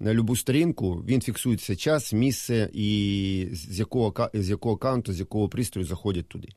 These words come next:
Тому вияснити, о-, о-, коли я вже зробив заяви відповідні, що він знаходиться в розшуку, що я про це знаю, що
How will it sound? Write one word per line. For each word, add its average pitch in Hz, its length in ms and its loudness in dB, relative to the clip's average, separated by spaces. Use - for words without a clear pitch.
Тому 123 240 4
вияснити, 120 680 2
о-, - 100 -2
о-, 98 420 -2
коли 120 220 2
я 113 100 4
вже 101 200 2
зробив 107 360 2
заяви 98 440 2
відповідні, 101 540 0
що 101 200 -2
він 98 100 2
знаходиться 95 340 -2
в 123 60 -2
розшуку, 139 420 -2
що 110 120 -4
я 104 60 2
про - 100 -8
це - 160 -4
знаю, 123 380 2
що 101 220 -2